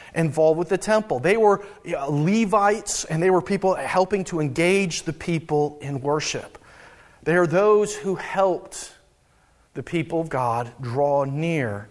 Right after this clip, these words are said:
to God and know who He is. Some of the names are names that sound an awful lot like they're names for peace and for Savior. The supporters on his left, as he reads,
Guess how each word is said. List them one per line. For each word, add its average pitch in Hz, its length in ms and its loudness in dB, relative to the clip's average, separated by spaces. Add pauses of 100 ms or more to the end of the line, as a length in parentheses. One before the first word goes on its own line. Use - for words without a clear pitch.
to 127 160 -8
God 104 400 -4
and 131 180 -6
know 139 280 0
who 151 160 -4
He 160 80 0
is. - 160 -2 (200)
Some 180 320 0
of 175 80 0
the 180 80 2
names 180 440 0
are 143 120 0
names 165 280 -2
that 139 80 -8
sound 160 260 -2
an 156 80 -6
awful 165 420 -2
lot 170 640 0 (420)
like 139 200 -4
they're 147 120 2
names 156 320 0
for - 200 -4
peace - 880 -6 (560)
and 135 120 -6
for 147 140 -6
Savior. 135 580 -2 (680)
The 208 100 4
supporters 240 600 4
on 208 160 6
his 170 220 0
left, 202 440 4
as 185 140 2
he 180 100 -2
reads, 196 560 2